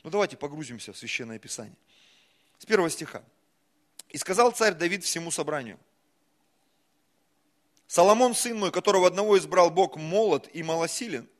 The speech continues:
а дело сие велико, потому что не для человека в здании сие, а для Господа». Речь идет о строительстве храма Божьего. Аминь. Я верю, что и нам предстоит еще купить здание в Москве или построить, много впереди.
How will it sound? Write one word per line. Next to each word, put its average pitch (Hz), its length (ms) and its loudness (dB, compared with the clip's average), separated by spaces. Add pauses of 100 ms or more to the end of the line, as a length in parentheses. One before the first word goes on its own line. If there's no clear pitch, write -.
(680)
а 143 140 0
дело 214 260 6
сие 160 300 0
велико, 156 400 0
потому 151 280 -4
что 147 180 -8
не 165 180 -4
для 151 180 -4
человека 147 600 -4
в 117 60 -16
здании 123 520 -4
сие, 110 420 -6
а 143 140 4
для 131 240 -8
Господа». 113 580 -8 (360)
Речь 185 280 -4
идет 170 240 -8
о 143 60 -6
строительстве 139 640 -8
храма 120 360 -10
Божьего. 110 480 -14 (880)
Аминь. 123 320 -4
Я 127 100 -2
верю, 156 180 -2
что - 160 -10
и 156 60 -4
нам 180 200 -10
предстоит 147 480 -10
еще 117 220 -14
купить 139 300 -18
здание 139 380 -6
в 123 40 -12
Москве 120 360 -8
или 110 100 -6
построить, 131 580 -6
много 147 320 -12
впереди. 147 480 -10